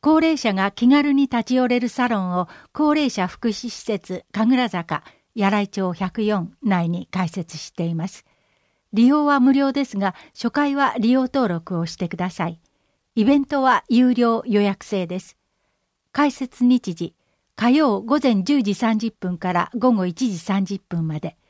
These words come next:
第一火曜正午から午後一時三十分には、高齢者総合相談センターの無料出張相談があります。八月は五日。八月のイベント。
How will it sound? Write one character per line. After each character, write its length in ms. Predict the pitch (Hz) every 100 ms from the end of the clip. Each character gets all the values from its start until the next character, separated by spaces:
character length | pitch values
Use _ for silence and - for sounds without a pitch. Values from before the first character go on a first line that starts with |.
| _ _ _ _
第 240 | 269 294 302
一 160 | 294
火 160 | - 294
曜 400 | 285 254 196 -
正 240 | - 302 294
午 160 | 208
か 120 | - 190
ら 180 | 180 220
午 140 | 269
後 160 | 247 190
一 240 | 196 277
時 100 | 226
三 240 | 196 220 220
十 140 | 233
分 280 | - 190 180
に 140 | 175
は、 160 | 180 175 - - -
高 200 | 294 302
齢 160 | 302
者 220 | - 190
総 220 | 170 254 247
合 180 | 247
相 240 | 226 247 226
談 160 | 226
セ 180 | 220 240
ン 60 | 214
タ 180 | 190 180
ー 40 |
の 260 | 175 180 _
無 180 | 202 208
料 220 | 269 269
出 180 | - -
張 220 | 262 240
相 240 | - 226
談 220 | 175 170
が 160 | 165 160
あ 60 | 165
り 100 | 165
ま 140 | 165
す。 160 | 190 - _ _ _ _ _
八 260 | 226 - 254
月 220 | 254 254
は 220 | 190 175 -
五 320 | 180 - -
日。 180 | 196 - _ _ _ _ _ _ _ _ _ _ _ _ _
八 300 | - 226 311
月 260 | 311 285 277
の 120 | 262
イ 120 | 214
ベ 140 | 202
ン 80 | 190
ト。 200 | - -